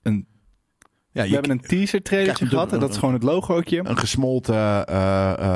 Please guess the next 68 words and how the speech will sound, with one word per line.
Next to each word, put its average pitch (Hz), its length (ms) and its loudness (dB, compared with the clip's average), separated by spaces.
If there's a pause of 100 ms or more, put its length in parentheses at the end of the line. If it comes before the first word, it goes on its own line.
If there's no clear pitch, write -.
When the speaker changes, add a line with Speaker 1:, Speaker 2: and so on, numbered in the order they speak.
(180)
Speaker 2:
eh, 73 100 -4
een, 90 320 0
een, 90 160 0
een 95 100 0
nep, 110 260 0
eh, 104 160 2
weet 95 160 -2
je, 113 300 0 (440)
eh, 92 80 -2
niet 110 320 0
de 92 140 -2
James 92 240 -2
Bond 95 160 0
die 87 80 -2
we 87 80 -6
kennen. 135 320 -6 (120)
Het - 100 -12
zou 180 120 2
heel 220 140 0
cool 247 180 0
zijn 165 140 0
als 151 100 2
ze 139 60 -4
weer 147 140 2
Pierce 123 260 0
Brosnan 120 280 -2
pakken 87 260 -2
of 87 80 -6
gewoon 113 200 2
Roger 107 240 0
Moore 110 200 2
modellen. 82 380 -2 (120)
Speaker 1:
Nou, 143 180 0
dat, 139 180 0
dat, 143 160 0
dat, 139 120 -2
daar 143 140 2
hebben 143 180 -2
ze - 60 -8
het - 80 -8
hier 160 140 0
over. 151 280 0
Speaker 2:
Ja, 165 60 0
dat 139 100 0
Speaker 1:
Eh, 131 60 2
Speaker 2:
gaat - 0 -
niet - 100 0
Speaker 1:
allereerst 143 220 2
Speaker 2:
gebeuren. 135 260 0
Speaker 1:
denken 98 80 -2
ze 107 60 0
dat 143 120 -2
het 151 80 2 (120)
een 156 60 4
third-person 135 460 0
action 139 280 -2
game 143 140 0
wordt, 156 160 0
dus 127 140 -4
je 123 100 -2
Speaker 2:
Ja. 120 100 2
Speaker 1:
gaat, 113 240 0
je 117 120 -4
gaat 107 260 -2
Bond 117 200 0
zien. 170 320 0
Eh, 120 100 -2
Speaker 2:
Ja. 110 180 0